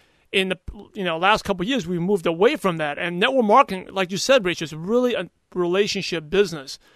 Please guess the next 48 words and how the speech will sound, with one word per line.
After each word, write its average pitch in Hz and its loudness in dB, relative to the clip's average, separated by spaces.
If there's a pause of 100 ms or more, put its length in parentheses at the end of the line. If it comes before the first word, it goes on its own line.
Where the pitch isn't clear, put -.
(140)
And 170 -4 (260)
as 180 -4
the, 165 -18 (100)
more 226 2
and 240 6
more 220 10
people 208 -6
just 190 -4
do 202 -2
it, 190 -4
like, 170 -4
the 175 -18
lazy 180 -4
way, 185 0
sending 170 -6
videos, 175 -2 (120)
links, 170 -6
and 165 -8
stuff 165 -6
like 156 -10
that, 190 -4 (280)
by 175 0
having 175 0
a 196 -4
conversation, 175 0 (680)
you 185 2
sell 262 8
yourself 190 4
better 160 0
'cause 175 0
people 247 4
are 233 8
always 208 8
buying 170 0
you, 160 -4
and 160 -8
you 175 -4
really 190 2
stand 165 -4
out 151 -4
a 147 -10
lot 147 -6
better. 143 -8
So 175 -4
I 185 0
think 208 -2
it's 160 -6
brilliant. 160 -4